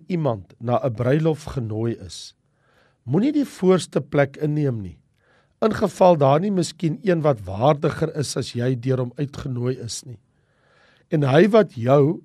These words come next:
en hom genooi het, kom en sê vir jou, 'Maak plek vir hierdie man,' en dan sal jy met skaamte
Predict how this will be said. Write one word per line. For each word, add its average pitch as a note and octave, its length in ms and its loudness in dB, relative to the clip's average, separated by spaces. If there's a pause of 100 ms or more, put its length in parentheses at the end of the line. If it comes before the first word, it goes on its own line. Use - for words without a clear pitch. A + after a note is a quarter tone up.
en C#3 120 0
hom C3 180 0
genooi A#2+ 500 0
het, A#2 160 0 (120)
kom F3 280 0
en C3+ 100 -6
sê D3+ 260 -2
vir C3+ 180 -6
jou, A#2 200 -6 (680)
'Maak C3+ 400 2 (240)
plek E3 280 6 (220)
vir D3 200 -2
hierdie B2+ 340 0
man,' A#2 340 -2 (840)
en C3+ 140 -4
dan D3+ 220 4
sal G3+ 200 4
jy E3 180 6
met C3+ 240 -2
skaamte D#3 1000 0